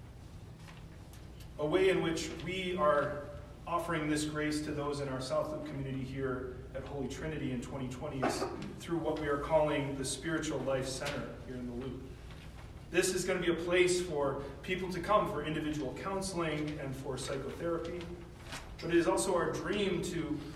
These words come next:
also offer group wellness opportunities for folks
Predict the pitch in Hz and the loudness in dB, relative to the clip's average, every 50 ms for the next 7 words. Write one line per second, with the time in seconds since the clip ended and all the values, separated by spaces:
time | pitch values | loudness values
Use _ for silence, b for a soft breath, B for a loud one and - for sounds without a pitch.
0 | B B - 160 185 - 196 180 170 - - 165 165 - 170 165 156 - - 156 | B B 0 0 0 2 2 2 2 2 2 0 0 0 0 -2 -2 -2 -4 -2
1 | - 175 196 - - 180 147 139 151 165 170 156 147 135 - - 147 143 143 - | -2 -2 -2 -2 -4 -6 -2 0 2 2 2 2 0 0 -2 -4 -4 -4 -4 -4
2 | - 139 - - 147 139 139 120 123 117 - - - - - - - - - - | -4 -6 -6 -6 -4 -4 -2 -4 -4 -6 -6 -8 -10 -10 -10 -10 -10 -12 -12 -12
3 | - - - - - - - - - - 156 151 - 175 185 190 185 185 | -12 -12 -12 -14 -14 -14 -14 -14 -8 -4 -4 0 6 6 6 6 6 4